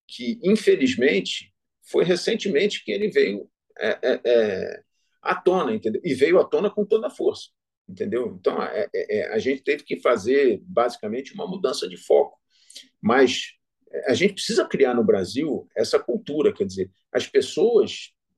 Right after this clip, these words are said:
pra entenderem, pra defenderem a liberdade de expressão, elas primeiro têm que entender do que, que a gente tá falando, entendeu? Tem que entender a, a, a, a importância disso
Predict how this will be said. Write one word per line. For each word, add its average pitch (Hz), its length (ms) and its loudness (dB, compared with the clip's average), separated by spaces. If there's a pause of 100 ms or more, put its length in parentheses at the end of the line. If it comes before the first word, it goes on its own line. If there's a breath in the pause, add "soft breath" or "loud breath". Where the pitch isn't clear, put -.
(160)
pra 131 120 4
entenderem, 120 580 2
pra 107 140 -4
defenderem 107 640 -6
a 101 40 -8
liberdade 98 420 -4
de - 60 -16
expressão, - 480 -8
elas 113 180 -6
primeiro - 380 -2
têm 247 140 -8
que 381 100 -4
entender 349 640 2 (400)
do 120 160 -6
que, 143 160 2
que 135 100 4
a 110 40 2
gente 117 240 -2
tá 101 100 4
falando, 92 440 0
entendeu? 101 340 0
Tem 123 180 -2
que 123 100 -8
entender 131 680 0 (220)
a, 98 100 -6
a, - 220 -6
a, 87 800 -8 (1040)
a 135 40 4
importância 175 720 2
disso - 480 -12